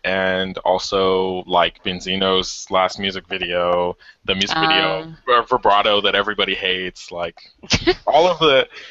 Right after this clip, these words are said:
Speaker 1: basically any video that has, like, neon <laughs> is, is his thing.
Speaker 2: Yeah, it does have
Speaker 1: Or,
Speaker 2: a very
Speaker 1: uh,
Speaker 2: distinctive
Speaker 1: pastels.
Speaker 2: look to it.
Speaker 1: Pastels,
Speaker 2: Yeah.
Speaker 1: there we go.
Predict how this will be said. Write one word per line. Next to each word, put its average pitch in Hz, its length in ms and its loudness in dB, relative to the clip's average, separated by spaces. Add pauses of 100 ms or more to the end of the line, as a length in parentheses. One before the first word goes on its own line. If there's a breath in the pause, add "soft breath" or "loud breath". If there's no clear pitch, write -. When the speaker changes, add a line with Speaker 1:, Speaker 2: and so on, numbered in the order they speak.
(140 loud breath)
Speaker 1:
basically 185 440 0
any 170 180 0
video 165 320 0
that 147 100 -2
has, 147 160 -6
like, 107 180 -4
neon 143 540 4
<laughs> - 240 0
is, 180 680 2
is 247 300 0
his 131 260 -10
thing. 101 340 -4
Speaker 2:
Yeah, 196 180 2
it - 60 0
does 269 160 2
have 254 140 4
Speaker 1:
Or, - 100 -2
Speaker 2:
a 180 40 -4
very 175 320 -4
Speaker 1:
uh, 101 120 0
Speaker 2:
distinctive 117 680 -2
Speaker 1:
pastels. - 80 -20
Speaker 2:
look - 180 -20
to - 120 -16
it. 135 200 -12
Speaker 1:
Pastels, 113 420 -10
Speaker 2:
Yeah. 175 160 -10
Speaker 1:
there 92 120 -8
we 98 80 -14
go. - 180 -20